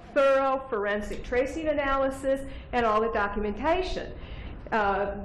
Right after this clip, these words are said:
we touched briefly on the contributions of the parties. Let's look at the contributions of the parties to this marriage. You know, not only did her properties disappear and her income disappear, but during the course of the marriage, she testified, and there was no rebuttal testimony,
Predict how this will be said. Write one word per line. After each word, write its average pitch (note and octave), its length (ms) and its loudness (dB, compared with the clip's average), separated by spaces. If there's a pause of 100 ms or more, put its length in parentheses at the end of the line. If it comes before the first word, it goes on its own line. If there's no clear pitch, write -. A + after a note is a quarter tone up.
we B3 140 -4
touched - 300 -6
briefly A3+ 340 0
on G3 120 0
the F#3+ 80 -2
contributions G3 680 -4
of F#3+ 80 -4
the G3 140 -4
parties. B3+ 400 2
Let's C#4+ 160 -4
look A4 180 4
at C5+ 80 0
the G#4+ 80 -2
contributions F#3 1040 -4
of F3 60 -4
the F3+ 80 -2
parties F3 520 -2
to - 100 0
this - 240 -6
marriage. D#3 440 -6 (420)
You C#4+ 80 0
know, C#4 80 4
not F4 340 4
only D4 220 2
did B3 160 2
her A3 140 0
properties C4 640 0
disappear F#3+ 880 -2 (300)
and B3 120 6
her B3+ 100 8
income C#4+ 480 2
disappear, F#3 800 -4 (360)
but D4 180 6
during F#4 280 4
the D#4 60 2
course B3+ 360 2
of A#3 80 -2
the A3+ 80 2
marriage, F#3+ 340 0
she F#4 260 -2
testified, B3+ 640 0
and C4+ 140 2
there C4 100 2
was D#4 200 -2
no D4+ 100 2
rebuttal G#3+ 380 -2
testimony, F3 720 -4